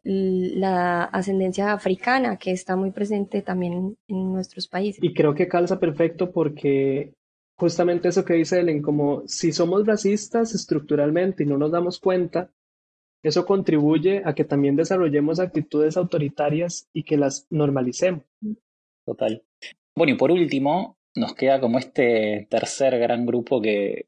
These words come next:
Speaker 3: que compuso lo que es la, la identidad o la esencia latina, que fueron todos los inmigrantes, ¿no? Que, que, bueno, que fueron poblando todo este continente. Y, y en este sentido,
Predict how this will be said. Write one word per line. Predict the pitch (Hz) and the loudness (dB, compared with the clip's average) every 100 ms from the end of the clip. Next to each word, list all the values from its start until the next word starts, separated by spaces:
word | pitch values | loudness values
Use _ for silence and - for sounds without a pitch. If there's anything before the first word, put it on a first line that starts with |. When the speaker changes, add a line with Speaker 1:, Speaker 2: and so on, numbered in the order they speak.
| - | -6
Speaker 3:
que | 107 | -4
compuso | 110 107 117 - 117 | -2 -2 -2 2 2
lo | 110 | 2
que | 110 | 0
es | |
la, | 117 110 110 107 - _ - 466 | 0 0 0 -2 -4 _ -10 -6
la | 170 110 | -2 -2
identidad | 107 107 107 113 117 120 | 0 -2 -2 0 2 2
o | 110 | 0
la | 107 | -2
esencia | - 120 120 | -2 -4 0
latina, | 117 113 127 139 - - _ _ _ - | 2 2 0 0 -2 -8 _ _ _ -4
que | 117 | -4
fueron | - 131 143 | 2 2 2
todos | 135 135 | 2 2
los | 131 | 2
inmigrantes, | 113 110 113 131 135 123 131 170 - _ _ | -2 -2 0 0 0 0 0 -2 -10 _ _
¿no? | - 110 113 127 | -4 -2 -2 -4
Que, | - 110 107 101 101 104 98 | -2 0 2 0 -2 -6 -10
que, | - | -4
bueno, | 110 107 101 | -2 -2 -4
que | - | -6
fueron | 123 113 113 | -2 -2 0
poblando | 110 110 113 117 | 0 2 0 0
todo | 113 117 | 0 -2
este | - | -2
continente. | - 107 110 120 113 113 160 - _ - - - _ _ - | -4 -2 -2 -2 0 0 -2 -6 _ -10 -10 -16 _ _ -4
Y, | 120 117 117 117 113 - | 0 2 4 2 -2 -4
y | 117 | -2
en | |
este | 143 156 | 0 0
sentido, | 139 135 151 156 170 175 | 0 2 4 4 2 -2